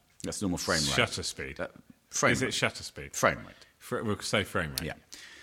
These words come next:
Speaker 1: If you shoot more frames per second,
Speaker 2: Yeah.
Speaker 1: you can then slow it down because that time is extended.
Speaker 2: Yeah.
Speaker 1: And so, um, this had a top frame at three hundred sixty.
Speaker 2: Which is a lot.
Speaker 1: A ri-, it's a huge amount.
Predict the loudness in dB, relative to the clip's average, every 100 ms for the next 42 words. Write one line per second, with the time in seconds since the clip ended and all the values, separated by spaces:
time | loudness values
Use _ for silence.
0 | -20 _ _ _ -6 -4 -2 0 0 0
1 | 2 4 8 8 8 6 2 0 -4 -6
2 | -6 -8 -8 -8 -8 -4 -4 -2 0 0
3 | -2 -6 -12 _ _ -8 2 4 4 2
4 | 0 -2 -8 -6 -4 -6 2 2 2 -2
5 | 0 0 0 -6 -6 -4 -2 -2 -4 -8
6 | -6 -4 -4 -6 -20 -20 _ _ _ 2
7 | 4 4 4 6 6 4 0 2 2 2
8 | -2 0 2 2 2 0 0 0 -2 0
9 | 0 0 -2 -4 -4 -6 -8 -8 -4 -4
10 | -4 -4 -2 -2 -4 -12 -2 2 2 0
11 | -2 -4 -4 -4 -4 2 2 2 -4